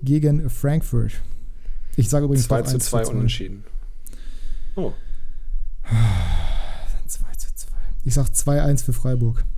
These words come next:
Speaker 1: Äh, Leverkusen gegen Bochum.
Speaker 2: Das wird ein drei zu eins Heimsieg.
Speaker 1: Drei zu null. Bremen gegen Union.
Speaker 2: Null zu zwei.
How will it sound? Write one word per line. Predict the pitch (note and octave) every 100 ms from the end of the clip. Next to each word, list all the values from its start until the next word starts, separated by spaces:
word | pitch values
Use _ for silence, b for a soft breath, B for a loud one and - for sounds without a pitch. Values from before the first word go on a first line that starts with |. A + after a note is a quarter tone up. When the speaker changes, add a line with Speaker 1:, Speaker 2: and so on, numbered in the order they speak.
| - - B B B B B
Speaker 1:
Äh, | C#3+ C#3 C#3 C#3
Leverkusen | C3+ F3 E3 - D#3
gegen | D#3 D3
Bochum. | C#3 D3+ A#2 - - - - - - - B B B B B B B B B - -
Speaker 2:
Das | - A2 -
wird | G#2+ A2+
ein | A2
drei | G#2+ G2 G2+
zu | G2 -
eins | - F#2+ F2+ -
Heimsieg. | F#2 F#2+ F#2 F2+ - F3+ F#3+ -
Speaker 1:
Drei | C#3+ A#2+ A#2 A#2
zu | A#2 B2
null. | A#2+ C#3 E3+ -
Bremen | B2+ C3+ D3 G#3 G#3+ G3+
gegen | D3+ F3+ E3+
Union. | F3 D#3 C#3+ C3 C3 F3 C3 G#2 G#2+ A2+ - - B B B B -
Speaker 2:
Null | G#2+ G#2 A2+
zu | -
zwei. | G#2+ - G#2 G2